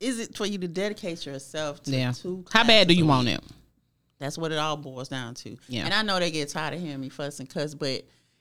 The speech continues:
Speaker 1: I wouldn't be doing my job. I'd be doing them a disservice if I didn't. That's what you
Speaker 2: Wasting
Speaker 1: paying
Speaker 2: your
Speaker 1: me to
Speaker 2: money.
Speaker 1: do.
Speaker 2: Don't
Speaker 1: Yeah.
Speaker 2: come here. I ain't gonna waste your money now.
Speaker 1: So I'm, you know, I'm, I'm a straight shooter. So, and I always let my clients know, you know,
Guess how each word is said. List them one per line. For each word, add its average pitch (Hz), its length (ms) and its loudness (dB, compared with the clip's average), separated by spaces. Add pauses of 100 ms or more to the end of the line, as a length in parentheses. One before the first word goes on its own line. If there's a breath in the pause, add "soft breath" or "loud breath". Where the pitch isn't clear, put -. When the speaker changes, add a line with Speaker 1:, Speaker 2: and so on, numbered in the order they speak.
(240)
Speaker 1:
I 156 100 6
wouldn't 185 280 0
be 160 100 -2
doing 151 200 0
my 135 160 -2
job. 127 560 -2
I'd 143 100 -2
be 147 80 -2
doing 139 300 -6
them 131 120 -6
a 123 40 -8
disservice 135 580 -2
if 120 140 -10
I 113 120 -8
didn't. 127 380 -4
That's 127 180 -2
what 143 140 -4
you 151 60 4
Speaker 2:
Wasting 165 220 8
Speaker 1:
paying 185 100 10
Speaker 2:
your 208 80 10
Speaker 1:
me 240 180 12
to 185 60 10
Speaker 2:
money. 175 140 10
Speaker 1:
do. 180 120 2
Speaker 2:
Don't 147 200 10
Speaker 1:
Yeah. - 40 2
Speaker 2:
come 233 160 8
here. 294 320 10
I 175 180 8
ain't 254 80 8
gonna 302 140 12
waste 320 180 10
your 302 100 10
money 285 260 12
now. 156 280 8
Speaker 1:
So 160 460 2
I'm, 190 240 0
you 202 80 -6
know, 208 80 -2
I'm, 208 280 2
I'm 214 220 2
a - 40 -4
straight 170 360 0
shooter. 135 360 -2
So, 139 340 0
and 143 180 -2
I 190 180 0
always 170 520 0
let 139 220 -2
my 135 100 -2
clients 135 480 -6
know, 120 480 -4
you 170 140 -4
know, 117 280 -4